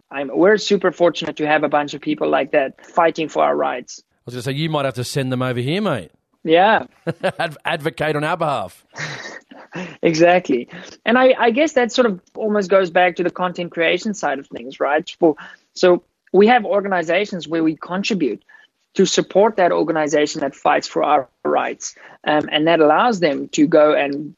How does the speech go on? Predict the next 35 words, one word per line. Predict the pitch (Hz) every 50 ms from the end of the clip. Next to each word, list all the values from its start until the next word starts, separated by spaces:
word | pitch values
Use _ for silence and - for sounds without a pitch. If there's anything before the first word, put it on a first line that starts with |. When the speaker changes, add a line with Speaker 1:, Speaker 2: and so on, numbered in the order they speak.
| _
Speaker 1:
go | - 170 170 170
to | 156 165
court | - - - 156 156 147 139 - -
and | 151 151 143 143
basically | 147 151 156 151 - 160 - 170 156 147
do | - 160 170 175
this | 151 151 139 - - - - _ _
fight | _ _ - 180 170 160 - - _ _ _
on, | - 165 160 151 151 151 _ _ _
on | - 156 156 160
the | 156
behalf | 156 156 147 147 170 170 160
of | 165 151 147
the | 156
South | 139 - 151 147
African | 147 139 143 156 147 135 151 151
gun | 151 151 151 139 -
owner. | 139 131 120 117 107 104 - _ _ _ - - - _ _ _ -
Um, | - 147 147 147 147 147 147 -
and | - 151 156
then | 156 151 151
that's | 151 151 160 156 -
pretty | - 180 170 160
cool | - - 220 214 - - 185 - _
to | - 156 151
see | - - 160
the | 151 160
country | - - 156 156 156 - 151 147
sort | - 156 147
of | 139 131 -
back, | 151 143 135 - - - _ _
back | 160 147 147 - - - - _
organizations | - 180 147 151 151 147 143 139 147 135 139 139 - 143 131 -
like | 147 143 127 131 135
that. | 147 123 110 -